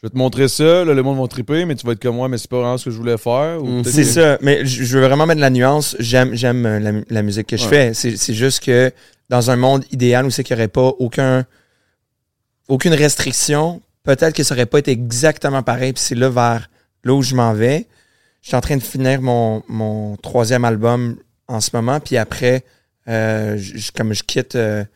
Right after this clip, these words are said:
Speaker 3: mon label, puis je m'en vais vers la liberté vraiment, euh, absolue de... Il y a plus personne qui va me backer.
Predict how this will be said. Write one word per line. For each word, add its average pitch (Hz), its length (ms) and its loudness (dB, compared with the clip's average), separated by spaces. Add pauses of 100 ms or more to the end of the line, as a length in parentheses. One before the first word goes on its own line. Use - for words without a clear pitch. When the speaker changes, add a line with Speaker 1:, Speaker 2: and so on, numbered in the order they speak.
(280)
Speaker 3:
mon 117 160 0
label, 117 480 2 (560)
puis - 240 -10
je 117 40 -8
m'en 113 140 2
vais 120 140 2
vers 117 180 0
la 113 120 0
liberté 113 520 -2
vraiment, 110 380 -2
euh, 110 300 -2 (720)
absolue 127 500 2
de... 120 340 4 (680)
Il - 40 -6
y 120 40 4
a - 40 2
plus - 100 -12
personne 170 300 2
qui 156 120 -6
va 135 100 2
me 127 80 -2
backer. 139 560 -2